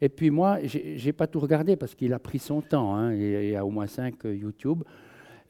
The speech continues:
Mais j'ai juste fait une copie d'écran, puis je sais pas si tu peux la passer. Alors voilà,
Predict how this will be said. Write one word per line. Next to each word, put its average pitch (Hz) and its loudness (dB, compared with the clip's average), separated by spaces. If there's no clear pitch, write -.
Mais 180 6
j'ai 160 6
juste 180 -2
fait 170 4
une 143 2
copie 170 0
d'écran, 139 0
puis - -14
je - -14
sais 139 -2
pas 160 -2
si 156 -6
tu 135 -6
peux 135 0
la 113 0
passer. 143 4
Alors 165 6
voilà, 190 6